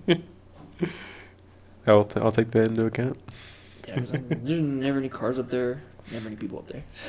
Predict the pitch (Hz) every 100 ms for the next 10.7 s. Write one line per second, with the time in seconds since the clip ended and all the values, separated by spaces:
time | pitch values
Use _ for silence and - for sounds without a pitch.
0 | - - 190 165 156 - - - - -
1 | 160 - 170 - - - 196 - 170 156
2 | 151 131 127 - - - - - - -
3 | - - - - 120 98 95 - - -
4 | - - - 156 160 196 233 - - -
5 | - - - - - - 113 143 160 120
6 | 120 107 123 147 156 160 - - - -
7 | - - 107 101 101 113 107 117 131 107
8 | 98 98 123 - - - - - - -
9 | - 160 151 185 208 185 - 185 185 170
10 | - 170 160 180 175 180 -